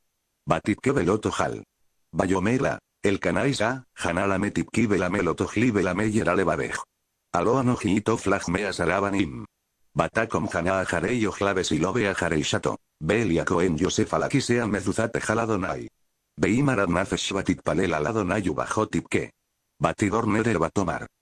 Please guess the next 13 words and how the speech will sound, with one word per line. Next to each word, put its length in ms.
Adonai 400
tsebaot 540
imra 400
otire, 480
boani 380
amateja 480
uzejartani 640
velotishkajet 840
amateja 480
benatatala 680
amateja 440
zera 340
anasim. 540